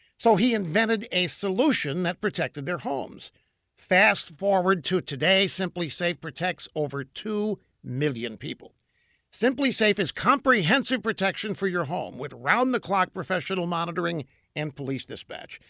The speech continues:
This system is easy to use. It takes less than an hour to set up. With Simply Safe, there are no contracts, no hidden fees. Twenty-four seven monitoring, only fourteen ninety-nine a month.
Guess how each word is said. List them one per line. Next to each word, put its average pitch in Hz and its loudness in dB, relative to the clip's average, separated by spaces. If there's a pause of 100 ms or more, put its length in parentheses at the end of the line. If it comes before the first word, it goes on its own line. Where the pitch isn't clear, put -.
(240)
This 123 -6
system 175 -2
is 160 -4
easy 220 0
to 170 -4
use. 151 -2
It - -10
takes - -2
less 202 -2
than 151 -6
an 139 -8
hour 147 -2
to - -8
set - -6
up. - -10 (340)
With 143 0
Simply 240 2
Safe, 208 -2
there 180 -2
are 151 2
no 127 -2
contracts, 208 2
no 127 -6
hidden 123 -10
fees. 196 -2 (420)
Twenty-four 254 2
seven 220 2
monitoring, 185 -2
only 170 -2
fourteen 196 0
ninety-nine 147 -4
a 95 -8
month. - -12